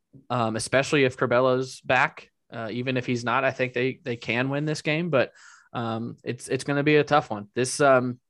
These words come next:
this month is gonna be really, really tough. Um, I sent a tweet to my, to my buddies, Trevor Valise, um, with E S P N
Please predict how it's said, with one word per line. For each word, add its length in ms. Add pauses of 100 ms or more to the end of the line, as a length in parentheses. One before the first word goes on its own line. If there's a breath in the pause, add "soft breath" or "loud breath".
(120)
this 220
month 260
is 120
gonna 180
be 120
really, 340
really 260
tough. 420 (720)
Um, 480 (380)
I 80
sent 280
a 60
tweet 280
to 100
my, 460 (140)
to 80
my 140
buddies, 540 (480 soft breath)
Trevor 260
Valise, 640 (240)
um, 320
with 160
E 100
S 140
P 160
N 260